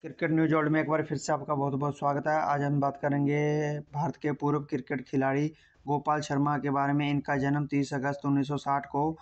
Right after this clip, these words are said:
कानपुर, उत्तर प्रदेश में हुआ। यह बासठ साल के हैं। ये राइट हाथ के बैट्समैन और राइट हाथ के ऑफ, ऑफ ब्रेक बॉलर थे। टेस्ट डेब्यू की बात की जाए तो उन्होंने इकतीस जनवरी उन्नीस सौ पचासी को इंग्लैंड के साथ अपना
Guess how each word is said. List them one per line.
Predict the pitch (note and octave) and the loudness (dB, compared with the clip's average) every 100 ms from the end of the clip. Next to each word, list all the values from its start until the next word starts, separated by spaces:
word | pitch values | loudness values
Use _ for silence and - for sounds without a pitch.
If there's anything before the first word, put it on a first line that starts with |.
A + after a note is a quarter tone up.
| - - _ - | -16 -20 _ -2
कानपुर, | D3 D3+ D3+ D#3 | 0 0 0 0
उत्तर | D3+ D3+ D#3 | 0 -2 -2
प्रदेश | D3+ C#3 C#3+ C#3+ | -2 0 0 0
में | C#3+ | 0
हुआ। | C#3 C#3 D3 | 2 2 4
यह | C#3 D3 D3+ D3 | 4 4 2 2
बासठ | C3+ C3+ B2+ | 0 -2 -4
साल | - C#3 | -2 -2
के | B2+ C#3+ | 0 0
हैं। | D3 D3+ | 2 2
ये | C#3+ C#3+ | 2 2
राइट | C#3+ C#3 | 0 0
हाथ | C#3+ C#3 | -2 -2
के | - D3+ D#3 - - _ - | -2 -2 -2 -8 -20 _ -2
बैट्समैन | C#3+ C3 D3+ D3+ C3 | 0 0 0 2 2
और | - C#3+ D3 D3+ | 2 2 2 2
राइट | C#3+ C3+ C#3 | 0 0 0
हाथ | C#3+ C#3+ - | 0 -2 -2
के | D3+ D3+ D#3+ D#3+ - - | 0 2 0 -2 -14 -2
ऑफ, | C#3+ D3 D3 - - - | 2 2 -2 -16 -20 -8
ऑफ | D3+ D3+ B2 | 0 0 2
ब्रेक | C#3 D3+ C#3 B2+ | 0 2 0 -2
बॉलर | C#3 C#3 D3 | 2 2 0
थे। | - D3+ C#3+ | 0 0 0
टेस्ट | - - - - D3+ D3 | -2 -14 -16 -4 -2 0
डेब्यू | C#3+ D3 D3+ | 0 2 2
की | D#3 D3+ | 2 2
बात | C#3 D3 C3 | 2 0 0
की | D3 | 0
जाए | C#3+ D3+ | 2 2
तो | D3+ | 2
उन्होंने | C#3+ D3 D3+ | 2 2 0
इकतीस | C3+ C#3+ - C#3+ | 0 -2 -2 0
जनवरी | C#3+ C#3+ C#3+ | 2 4 4
उन्नीस | D3 C#3+ | 2 2
सौ | D3 | 0
पचासी | D3 C#3+ C#3 D3 | -2 -4 -2 -2
को | D3+ | 0
इंग्लैंड | D3 C#3 C#3+ D3 | 2 4 4 2
के | - D3 | 0 -2
साथ | C#3 D3 C#3+ | 0 -2 -2
अपना | C#3 C#3+ D#3 | -2 0 -2